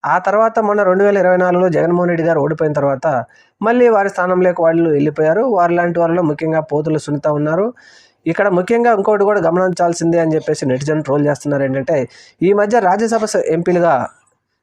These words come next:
రాజీనామా చేసినటువంటి మోపిదేవి వెంకటరమణ, బీదా మస్తానరావు,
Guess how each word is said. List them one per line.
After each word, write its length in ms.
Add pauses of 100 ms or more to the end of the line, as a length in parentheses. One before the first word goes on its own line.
రాజీనామా 460
చేసినటువంటి 600
మోపిదేవి 440
వెంకటరమణ, 720 (360)
బీదా 280
మస్తానరావు, 680